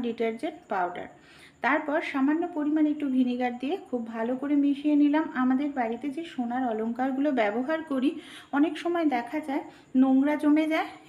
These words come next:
এমনকি আমরা সোনার দোকানে নিয়ে গিয়ে অনেকটা টাকা খরচা করে এটা পরিষ্কার করতে লাগে। বাড়িতে এরকম তিনটে মিশ্রণ জিনিস দিয়ে মিশ্রণ তৈরি করে নেবেন। সোনার যে কোনো কিছুই আপনারা এইভাবে পুরনো একটি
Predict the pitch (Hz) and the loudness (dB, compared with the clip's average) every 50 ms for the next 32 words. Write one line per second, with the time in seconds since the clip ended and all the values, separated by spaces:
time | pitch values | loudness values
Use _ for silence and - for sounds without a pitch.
0 | - - 233 240 247 262 262 254 254 330 320 269 262 285 - - - 240 226 226 | -12 -8 -4 -2 2 2 2 2 2 0 0 0 0 0 -2 -6 -6 -6 -4 -4
1 | 233 240 226 247 262 254 277 277 285 294 262 247 240 240 247 240 254 320 370 339 | -4 -4 -4 -4 -4 -2 0 2 2 4 2 2 0 -2 -4 -4 -4 -4 -2 -2
2 | 262 226 214 214 - 226 226 226 - 214 202 - 247 262 262 - 277 262 269 - | -2 -4 -6 -8 -8 -8 -8 -8 -8 -10 -6 -4 -6 -6 -6 -6 -8 -8 -8 -6
3 | 285 285 277 294 339 381 349 - - 277 - 240 208 214 226 - - - 320 359 | -8 -6 -4 -2 -2 -2 -2 -2 -4 -6 -4 -4 -4 -4 -4 -8 -6 -4 -4 -4
4 | 359 - 220 196 - - 190 180 175 170 175 - - - - - - - - - | -2 -2 -4 -4 -4 -6 -8 -8 -8 -8 -10 -14 -18 -18 -20 -20 -20 -18 -8 -4
5 | 254 240 254 262 262 311 311 - 330 349 359 349 - - 247 220 240 254 262 294 | 0 2 2 2 2 0 -2 -2 -2 -2 -2 -4 -6 -12 -8 -6 -4 0 2 2
6 | 302 285 294 269 254 247 247 254 269 302 302 302 - - - 233 233 226 - - | 2 2 2 0 0 0 0 -2 -2 -4 -6 -6 -8 -6 -4 -4 -4 -4 -8 -8
7 | - 254 277 339 392 - - - - - - - - - - - 220 220 208 233 | -6 -4 -2 -2 -4 -6 -12 -20 -20 -20 -20 -20 -20 -20 -16 -10 -10 -8 -6 -4
8 | 240 247 262 294 311 302 - 277 285 320 349 339 285 247 - - - 262 254 262 | -2 2 2 2 2 0 -2 -2 0 2 4 4 4 4 2 -2 -2 0 2 2
9 | 262 269 269 269 277 285 277 294 294 302 302 302 311 302 311 359 403 - - - | 2 2 0 -2 -2 -4 -2 -2 0 2 4 4 4 2 0 -2 -6 -8 -12 -18
10 | - - - 254 233 240 240 269 302 359 - - - - - - _ - 233 226 | -16 -8 -4 -2 0 0 2 2 2 0 -2 -4 -14 -18 -20 -16 _ -6 -4 -2
11 | 262 277 330 359 349 - 359 359 370 359 359 - 285 277 - - 330 349 349 - | -2 -2 -2 -4 -2 0 0 0 0 -2 -2 -4 -4 -4 -4 -4 -4 -4 -4 -6
12 | - - - 233 226 233 - 269 277 269 254 262 294 - - - - - 220 247 | -12 -10 -8 -8 -6 -4 0 0 2 2 0 0 -2 -6 -10 -10 -4 -2 0 0
13 | 269 285 - 302 294 262 240 277 330 - - - - - - - - _ _ - | 0 0 -2 -2 -2 0 0 -2 -2 -2 -6 -14 -18 -20 -20 -20 -20 _ _ -2
14 | 285 302 330 339 359 370 359 320 262 262 - - 285 | 0 2 2 2 2 2 2 0 0 -2 -4 -6 -6